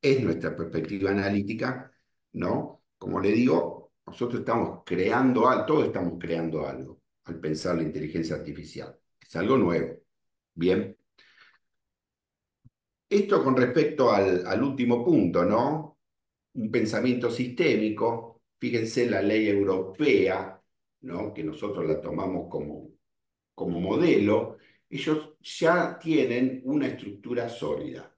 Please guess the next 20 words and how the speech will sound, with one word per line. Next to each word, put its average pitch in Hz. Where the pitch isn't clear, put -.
y 127
robusta, -
bien, 110
para 85
la 85
gobernanza 98
de -
la 92
inteligencia 87
artificial, -
a 82
nivel 87
prestadores, 151
a 87
nivel 92
autoridades 151
y 98
a 87
nivel 92
supranacional. -